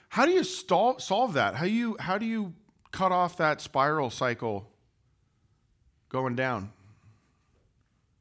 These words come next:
Go simple on me. <laughs> Return, repent, start praying to him, say you're sorry, uh,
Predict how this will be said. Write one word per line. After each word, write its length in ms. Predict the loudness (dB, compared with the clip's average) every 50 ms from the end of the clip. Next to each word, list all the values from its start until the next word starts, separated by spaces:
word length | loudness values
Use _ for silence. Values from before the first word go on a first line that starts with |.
| _ _
Go 140 | -10 -8 -8
simple 340 | -6 -6 -6 -8 -6 -6 -6
on 180 | -6 -6 -6 -6
me. 160 | -8 -10 -12 _ _ _ _ _ _ _ _ _ _ _ _ _ _ _ _ _ _ _ _ _ _ _ _ _ _ _ _ _ _ _ _ _ _ _ _ _ _ _ _ _ _ _ _ _ _ _ _ _ _ _ _ _ _ _ _ _ -20 -20 -20 -20 _ -12
<laughs> 40 | -10 -10 -10 -10 -8
Return, 600 | -6 -6 -6 -4 0 2 4 6 6 6 4 2 -2 -8 -18 _ -8
repent, 560 | -8 -4 2 4 6 6 6 4 2 -4 -16 -20 -20 -20 -20 -14
start 260 | -6 0 0 0 0 0
praying 280 | 0 2 2 2 2
to 120 | 0 0 2
him, 260 | 2 2 2 0 -2
say 180 | -2 0 0
you're 100 | 0 0
sorry, 480 | 0 2 4 6 6 6 4 2 0 -2 -6 -14 -20 -20 -20 _ _ _ _ _ -10
uh, 360 | -8 -6 -4 -2 -2 -4 -4